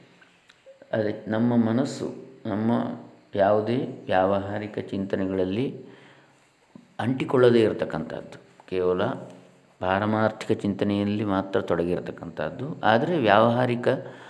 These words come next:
ಆ, ಕರ್ಮಗಳನ್ನು ಕರ್ತವ್ಯ ದೃಷ್ಟಿಯಿಂದ ಆಚರಿಸ್ತಕ್ಕಂಥದ್ದು, ಅದನ್ನು ಶ್ರದ್ಧೆಯಿಂದ ಕರ್ತವ್ಯ ದೃಷ್ಟಿಯಿಂದ ಮಾತ್ರ, ಅದರಲ್ಲಿ ಫಲಾಸಕ್ತಿ ಇದ್ದು ಮಾಡತಕ್ಕಂಥದ್ದಲ್ಲ. ಈ ರೀತಿಯ ಮನೋಭಾವ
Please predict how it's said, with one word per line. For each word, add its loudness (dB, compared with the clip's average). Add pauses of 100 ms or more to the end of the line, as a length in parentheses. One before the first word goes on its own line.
(640)
ಆ, 6 (800)
ಕರ್ಮಗಳನ್ನು 0
ಕರ್ತವ್ಯ 4
ದೃಷ್ಟಿಯಿಂದ -2 (120)
ಆಚರಿಸ್ತಕ್ಕಂಥದ್ದು, -6 (800)
ಅದನ್ನು 0
ಶ್ರದ್ಧೆಯಿಂದ -4
ಕರ್ತವ್ಯ -4
ದೃಷ್ಟಿಯಿಂದ -12 (640)
ಮಾತ್ರ, -2 (360)
ಅದರಲ್ಲಿ -2 (340)
ಫಲಾಸಕ್ತಿ 0
ಇದ್ದು -6
ಮಾಡತಕ್ಕಂಥದ್ದಲ್ಲ. -6
ಈ 0
ರೀತಿಯ 0
ಮನೋಭಾವ -4